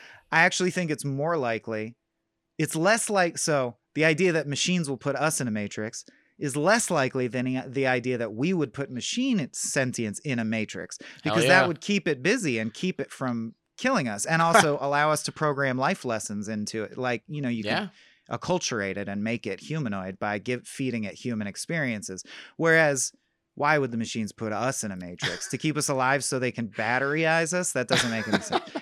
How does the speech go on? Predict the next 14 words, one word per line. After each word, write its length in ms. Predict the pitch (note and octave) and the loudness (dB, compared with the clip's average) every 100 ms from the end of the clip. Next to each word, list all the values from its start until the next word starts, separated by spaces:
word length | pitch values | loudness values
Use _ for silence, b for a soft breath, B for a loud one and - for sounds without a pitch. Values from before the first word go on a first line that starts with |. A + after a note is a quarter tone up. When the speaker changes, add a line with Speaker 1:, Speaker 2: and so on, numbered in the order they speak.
| B | B
Speaker 1:
Anyway, 360 | - G#3 D#3+ G2+ - B B B | 6 6 6 2 -4 B B B
that 220 | B3 D#4 | 10 10
brings 240 | C4 C#4+ G#3+ | 10 6 8
us 140 | G#3+ | 4
to 100 | G#3+ | 4
Harlan's 480 | E3+ F3+ D#3+ D3+ C3+ | 6 8 8 4 0
parlance, 600 | - C#3 C3 B2+ B2 - - | 2 4 6 4 0 -4 0
um, 480 | C#3 B2+ B2 B2 B2 _ _ - B B | 4 6 4 2 -6 _ _ -20 B B
where 160 | D#3 F#3 | 4 6
we 80 | |
just 180 | F#3+ G#3+ | 8 6
shout 260 | - G#3 F3+ | 8 8 10
out 200 | E3+ D#3+ | 10 8
any 580 | F3 F3 E3 D#3+ D3+ - | 4 2 4 2 0 -2